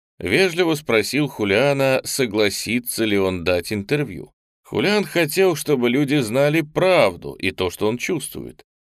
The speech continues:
Тихим, напряженным голосом, опустив глаза, он поведал, как из Лос-Анджелеса позвонил его старший сын Рубен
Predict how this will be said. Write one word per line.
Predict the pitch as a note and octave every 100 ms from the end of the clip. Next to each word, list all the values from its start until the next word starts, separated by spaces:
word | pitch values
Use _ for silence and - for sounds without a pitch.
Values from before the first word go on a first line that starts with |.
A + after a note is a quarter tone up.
| _ _
Тихим, | - A2+ C3 A#2+ G2
напряженным | F#2+ E2+ F2+ F2 C3 A2 F2+ E2+
голосом, | G#2 B2 G#2+ - F#2+ F#2 -
опустив | F2 F#2+ F#2+ - C3+ F#2
глаза, | F#2 F2+ E2+ G2 G#2+ G2+ -
он | C3+ D#3+
поведал, | D3+ C#3 C3 C3 A#2+ G#2+ F#2
как | G2+ F2+
из | F#2+ E2+
Лос-Анджелеса | F2 - A2 C3+ A2+ A2 G#2 -
позвонил | F2 F#2 F2 F2+ C3 D3+
его | B2+ G2
старший | - B2 C#3 C#3+
сын | C#3 - F2+ F2+ -
Рубен | F#2+ G#2 E2+ E2+ D#2+